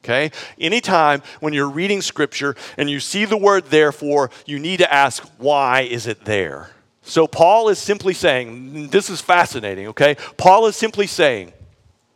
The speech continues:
chapters one through eleven,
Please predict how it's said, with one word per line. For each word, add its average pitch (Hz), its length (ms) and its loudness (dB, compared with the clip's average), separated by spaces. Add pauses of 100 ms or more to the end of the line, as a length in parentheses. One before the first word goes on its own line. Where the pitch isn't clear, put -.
(680)
chapters 190 480 2
one 202 640 2 (200)
through 233 260 4
eleven, 170 760 4